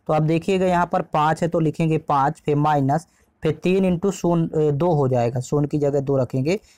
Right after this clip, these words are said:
और प्लस वन बराबर प्राप्त होना चाहिए ज़ीरो, यहाँ पर दो की जगह शून्य है। अब ये देखिए यहाँ पर दो तिहाई छः, माइनस का छः होगा और लेकिन प्लस का छः होगा, पाँच एक छः,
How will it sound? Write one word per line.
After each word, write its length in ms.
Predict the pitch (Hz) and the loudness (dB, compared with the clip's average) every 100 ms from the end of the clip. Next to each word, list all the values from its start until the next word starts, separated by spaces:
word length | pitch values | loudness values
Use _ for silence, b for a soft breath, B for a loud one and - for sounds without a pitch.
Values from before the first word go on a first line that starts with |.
| b - | b -4
और 100 | 143 | -2
प्लस 320 | - 170 175 | 0 -2 0
वन 320 | 151 147 175 208 - | 0 0 0 -2 -8
बराबर 460 | 135 143 147 147 165 | -2 0 2 0 -2
प्राप्त 340 | - 156 151 | 0 -2 0
होना 180 | 147 147 | 0 0
चाहिए 260 | 135 151 180 | 0 0 0
ज़ीरो, 340 | 151 135 123 117 | 0 0 0 0
यहाँ 200 | 127 147 | -2 -2
पर 120 | 147 | -2
दो 140 | 143 143 | -2 -2
की 120 | 147 | -2
जगह 220 | 135 151 | 0 0
शून्य 360 | - 143 120 110 | -2 -2 -2 -4
है। 100 | 113 b b b - | -8 b b b -4
अब 140 | 143 | 0
ये 140 | 165 | 0
देखिए 320 | 170 165 175 180 - _ b - | 2 0 0 -4 -6 _ b -2
यहाँ 140 | 156 | -2
पर 140 | 156 175 | 0 0
दो 200 | 165 170 | 0 0
तिहाई 240 | 170 165 | 0 0
छः, 280 | 160 - 185 | -2 -2 0
माइनस 420 | 175 139 143 165 | 0 0 2 0
का 100 | - | -2
छः 200 | 165 - | -4 0
होगा 240 | 165 170 196 | 0 0 -2
और 160 | - 160 | -2 -2
लेकिन 260 | 151 170 | 0 -2
प्लस 280 | 165 165 160 | -2 -2 -2
का 120 | - | -2
छः 220 | 170 - 131 | -4 -2 0
होगा, 240 | 123 127 | 0 -2
पाँच 320 | - 139 135 | -2 0 0
एक 140 | 147 135 | -2 -2
छः, 200 | 127 | -4